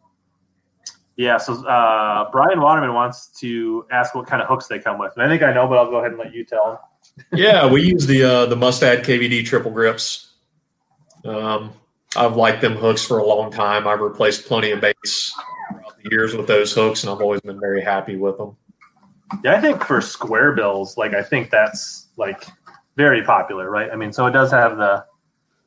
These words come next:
Speaker 1: the K V D Mustad E W G hooks, which I think you can't go wrong with those.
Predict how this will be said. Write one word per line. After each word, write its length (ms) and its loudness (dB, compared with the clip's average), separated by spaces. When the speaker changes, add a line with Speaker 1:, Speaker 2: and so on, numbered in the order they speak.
Speaker 1:
the 60 -10
K 200 -2
V 160 -4
D 380 -6
Mustad 580 0
E 80 -6
W 280 -2
G 220 -6
hooks, 300 -4
which 140 -2
I 100 4
think 280 -2
you 100 2
can't 240 2
go 100 2
wrong 220 4
with 160 -6
those. 400 0